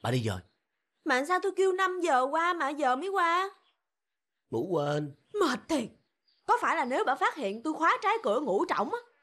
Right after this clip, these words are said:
Speaker 2: là bị tống cổ ra khỏi đây rồi không?
Speaker 1: Tôi xin lỗi nha.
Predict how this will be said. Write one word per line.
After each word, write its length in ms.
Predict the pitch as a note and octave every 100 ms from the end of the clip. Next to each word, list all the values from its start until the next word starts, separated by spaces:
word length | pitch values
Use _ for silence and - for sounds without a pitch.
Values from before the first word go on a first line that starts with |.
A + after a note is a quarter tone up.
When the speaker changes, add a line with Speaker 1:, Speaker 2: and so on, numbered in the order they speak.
| _
Speaker 2:
là 100 | G3+
bị 100 | G#3 A3+
tống 120 | F#4 B3+
cổ 160 | G#3
ra 60 | E4+
khỏi 180 | A3 -
đây 180 | D4 B3+
rồi 120 | A3
không? 180 | G#3+ A#3 _ _ _ _ _ _ _ _ _ _ _ -
Speaker 1:
Tôi 120 | C#3+
xin 140 | C#3+
lỗi 260 | C3+ G2 C3+
nha. 180 | C#3